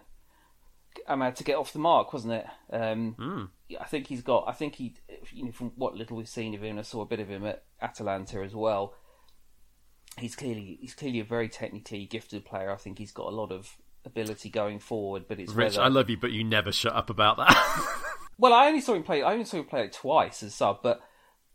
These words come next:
Speaker 1: but, um, <clears throat> you know, I mean, he clearly is really good at the football. Um, I think it's just a case for, for Ollie of, uh, of making sure he understands tactically what's expected of him. You know, we,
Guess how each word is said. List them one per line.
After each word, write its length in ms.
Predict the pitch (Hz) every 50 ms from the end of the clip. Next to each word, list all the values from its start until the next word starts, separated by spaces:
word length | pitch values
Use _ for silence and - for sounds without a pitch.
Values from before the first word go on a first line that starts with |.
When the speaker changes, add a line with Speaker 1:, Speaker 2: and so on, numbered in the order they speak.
| _ _
Speaker 1:
but, 280 | 147 147 127 - -
um, 460 | 151 139 135 131 127 127 123 120 - - _ _ _ _ _ -
<clears throat> 160 | 151 151 -
you 100 | 185 180
know, 60 | 156
I 120 | 101 90 - -
mean, 100 | 180 160
he 80 | 156 156
clearly 320 | - 196 180 160 156 156
is 160 | 139 117 120
really 240 | 120 120 117 113 113
good 160 | 120 131 123
at 100 | 107 87
the 60 | 85
football. 480 | - - 156 - - - 71 67 - - _ _ _ -
Um, 240 | - 117 117 110 107
I 60 | 110
think 220 | 110 - 127 120 113
it's 140 | 117 - -
just 260 | - 131 123 - -
a 40 | 104
case 320 | - 120 113 110 - -
for, 480 | - - 113 107 104 104 104 104 - - _ _ _ _ _ _ _ _ _ _ _ _
for 420 | - - - - 113 107 101 92
Ollie 360 | 110 117 113 113 107 101 98 104
of, 320 | 104 101 - - - - _ - - -
uh, 40 | -
of 360 | 110 104 - - - 120 - _ _ _ -
making 480 | 110 117 113 113 - - 120 110 107
sure 320 | 107 - - 120 107 104 101
he 80 | 101
understands 1080 | 101 104 104 98 - - - - 123 110 107 104 101 101 101 95 107 - - - - _ _ _ _ _ _
tactically 460 | - - - - - - - 120 110
what's 220 | 101 101 80 - 101
expected 460 | - - - 113 - - - 117 107
of 160 | 98 95 -
him. 160 | 95 95 92
You 100 | 98 104
know, 260 | 104 98 98 101 95 82
we, 160 | 87 92 90